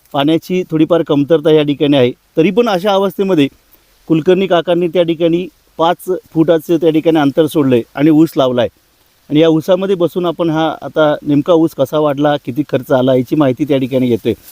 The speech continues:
डॉक्टर अमोल पाटील यांनी मार्गदर्शन केलं. पीआयबी टेन असेल किंवा विभागून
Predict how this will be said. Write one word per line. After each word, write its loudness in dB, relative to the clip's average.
डॉक्टर 0
अमोल 2
पाटील -2
यांनी -4
मार्गदर्शन -2
केलं. 2
पीआयबी 2
टेन -2
असेल -2
किंवा 2
विभागून 0